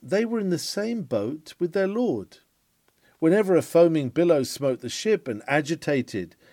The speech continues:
the breasts of the disciples, it moved their master also. He had to bear all the tossing of the waves,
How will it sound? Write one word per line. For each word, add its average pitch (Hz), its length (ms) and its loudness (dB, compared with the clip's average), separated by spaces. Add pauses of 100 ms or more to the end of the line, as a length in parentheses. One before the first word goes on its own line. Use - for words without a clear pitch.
(200)
the 120 100 -4
breasts 165 460 4
of 123 80 -8
the 135 80 -6
disciples, 123 720 -4 (320)
it - 140 -6
moved 196 340 -2
their 143 140 0
master 131 580 -4
also. 147 460 -10 (920)
He 123 140 -2
had 104 240 -2
to 107 80 -10
bear 120 440 2
all 101 100 -6
the 95 100 -10
tossing 127 480 -4
of 110 100 -8
the 117 80 -4
waves, 123 640 -4